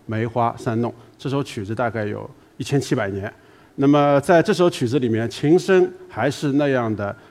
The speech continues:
含蓄的、内敛的，那么箫声呜咽的。琴、箫和奏，它其实是中国文人音乐的一个最高的形式。那么我们今天先来看看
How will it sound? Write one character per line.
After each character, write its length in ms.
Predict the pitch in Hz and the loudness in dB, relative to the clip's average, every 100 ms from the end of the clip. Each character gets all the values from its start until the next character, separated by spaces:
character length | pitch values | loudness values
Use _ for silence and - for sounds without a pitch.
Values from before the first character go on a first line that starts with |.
| _ | _
含 300 | - - 135 | -6 0 2
蓄 260 | 151 165 135 | 2 0 0
的、 180 | 107 104 - | -2 -6 -4
内 280 | 135 135 110 | 0 0 0
敛 300 | 101 92 87 | -4 -8 -10
的， 120 | 104 - _ | -12 -14 _
那 100 | 120 | -4
么 120 | 113 | -4
箫 320 | 107 - 165 165 | -2 0 0 0
声 240 | - 156 151 | 0 -2 0
呜 160 | 139 | 0
咽 180 | 139 113 | 0 -2
的。 140 | 98 - | -4 -4
琴、 220 | - 208 | 0 0
箫 220 | 233 233 | 0 0
和 120 | 180 | -2
奏， 220 | 170 190 - - _ | 0 -2 -2 -14 _
它 160 | 151 143 | 0 0
其 240 | - 123 | 0 -6
实 160 | 113 117 | -6 -8
是 160 | 120 | -8
中 300 | 110 170 175 | -6 0 2
国 220 | 175 117 | 2 -2
文 240 | 107 113 185 | -4 -4 -2
人 120 | 156 | 0
音 220 | 117 104 | -2 -4
乐 100 | 101 | -6
的 120 | 98 | -8
一 80 | 95 | -12
个 200 | 95 104 - _ | -12 -14 -16 _
最 180 | - 135 | -6 -4
高 200 | 107 110 | -2 -4
的 80 | 104 | -4
形 180 | - 98 | -6 -12
式。 200 | - 113 - _ _ | -12 -14 -16 _ _
那 100 | 117 | -4
么 100 | 113 | -2
我 80 | 107 | -2
们 120 | 110 | -2
今 160 | 151 151 | -2 0
天 180 | 147 - | 0 -2
先 240 | - 196 | -2 0
来 160 | 135 123 | 0 -2
看 200 | - 123 | -4 -4
看 200 | 107 | -6